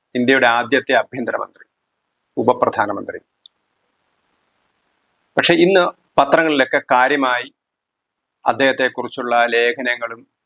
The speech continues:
ചിത്രങ്ങളും ഒക്കെ തന്നെ നൽകിയിട്ടുണ്ട്. കുറച്ച് വർഷങ്ങൾക്ക് മുമ്പ് ഇതായിരുന്നില്ല സ്ഥിതി. ആയിരത്തി തൊള്ളായിരത്തി എൺപത്തിനാല് ഒക്ടോബർ മുപ്പത്തിയൊന്നിനാണ് അന്നത്തെ പ്രധാനമന്ത്രി ഇന്ദിരാഗാന്ധി തീവ്രവാദികളുടെ വെടിയേറ്റ് മരിച്ചത്.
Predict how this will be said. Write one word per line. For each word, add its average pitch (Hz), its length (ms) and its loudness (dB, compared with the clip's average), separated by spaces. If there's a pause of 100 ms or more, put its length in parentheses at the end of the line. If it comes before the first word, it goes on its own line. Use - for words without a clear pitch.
(220)
ചിത്രങ്ങളും 123 480 -2
ഒക്കെ 110 140 -6
തന്നെ 107 340 -6 (180)
നൽകിയിട്ടുണ്ട്. 107 520 -6 (1000)
കുറച്ച് 175 340 2
വർഷങ്ങൾക്ക് 156 520 2
മുമ്പ് 139 320 2 (100)
ഇതായിരുന്നില്ല 127 640 -2
സ്ഥിതി. 107 400 -12 (1040)
ആയിരത്തി 160 320 2
തൊള്ളായിരത്തി 135 560 0
എൺപത്തിനാല് 127 800 -2 (800)
ഒക്ടോബർ 147 400 0
മുപ്പത്തിയൊന്നിനാണ് 117 840 -2 (1000)
അന്നത്തെ 139 520 2
പ്രധാനമന്ത്രി 120 640 -4
ഇന്ദിരാഗാന്ധി 117 840 -2 (540)
തീവ്രവാദികളുടെ 117 760 0
വെടിയേറ്റ് 110 460 -6
മരിച്ചത്. - 460 -10